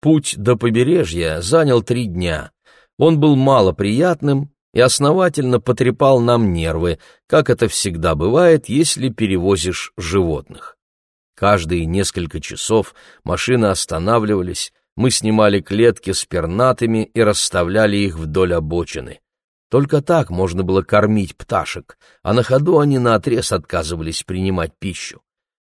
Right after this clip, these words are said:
Чуть ли не каждый час нам приходилось окунать в ближайший ручей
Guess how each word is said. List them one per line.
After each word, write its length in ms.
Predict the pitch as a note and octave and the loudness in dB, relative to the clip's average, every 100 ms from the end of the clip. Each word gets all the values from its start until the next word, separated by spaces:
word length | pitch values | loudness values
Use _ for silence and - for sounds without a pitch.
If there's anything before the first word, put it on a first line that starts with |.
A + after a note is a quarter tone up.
| _ _ _ | _ _ _
Чуть 320 | - D3 C#3+ | 0 2 2
ли 140 | B2+ | 0
не 140 | B2 A#2+ | 0 -2
каждый 480 | - C3+ A2+ G#2+ G#2 | 2 2 2 -2 -4
час 440 | - A2+ A2+ - | -2 0 0 0
нам 240 | G#2+ A2+ | 0 0
приходилось 680 | G#2 G#2 G#2+ F#2+ A2 G#2 - | 0 -2 0 0 0 -2 -4
окунать 540 | A2 G#2 G2 G#2 A2+ F#2+ | -4 -4 -2 0 0 0
в 80 | E2 | -4
ближайший 680 | G2 F#2 G2 A2+ G#2 G2 | -4 -2 2 2 0 -4
ручей 580 | G2 F#2+ - A2+ A#2 G2 | -4 -6 -4 0 2 0